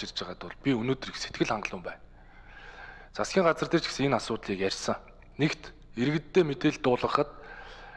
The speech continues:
арундлаа хувийн тодорхой хувь нь хоригмт шилжиж байгаа гэдгээрээ энэ хуулийг хонцлогдсон. Нэгсэндээ бол тэр хоёр хувь нь хоригмт шилжснээрээ Хоримтлал суурьтай болох буюу хар суурьнталч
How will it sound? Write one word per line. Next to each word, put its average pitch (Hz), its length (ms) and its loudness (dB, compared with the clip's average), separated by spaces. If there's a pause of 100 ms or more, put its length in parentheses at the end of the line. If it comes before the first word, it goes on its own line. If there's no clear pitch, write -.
(260)
арундлаа 190 480 6
хувийн 180 320 4 (480)
тодорхой 185 480 6
хувь 147 240 4
нь 170 80 -6 (160)
хоригмт 185 320 4
шилжиж - 320 -4
байгаа 110 320 -2
гэдгээрээ 104 320 -4
энэ 127 160 -4
хуулийг - 160 -10
хонцлогдсон. - 560 -10 (1120)
Нэгсэндээ 151 480 2
бол 139 320 2
тэр 135 160 0
хоёр 156 240 4
хувь 135 240 2
нь 113 80 -4
хоригмт 135 320 -2
шилжснээрээ - 1040 -2 (240)
Хоримтлал 170 460 2
суурьтай 127 440 2
болох 107 280 -2
буюу 107 180 -2
хар 175 240 2
суурьнталч - 720 -4